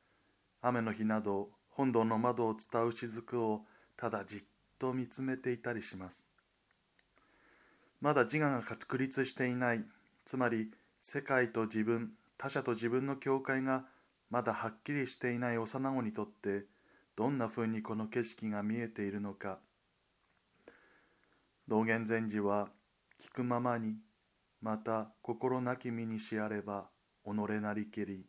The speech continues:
軒の玉水」と歌を残されています。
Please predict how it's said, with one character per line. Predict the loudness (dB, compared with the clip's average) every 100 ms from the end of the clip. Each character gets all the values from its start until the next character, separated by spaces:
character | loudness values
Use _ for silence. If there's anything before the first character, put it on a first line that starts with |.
| _
軒 | -10 -10 -6 -6
の | -4 -6
玉 | -4 -2 -2
水」 | -2 -4 -12 -20 _ _ _ _ _
と | -10 -8 -8 -10 -8
歌 | -2 0
を | 0
残 | 0 -2 -4
さ | -2
れ | -4
て | -4 -6
い |
ま | -6
す。 | -10 -16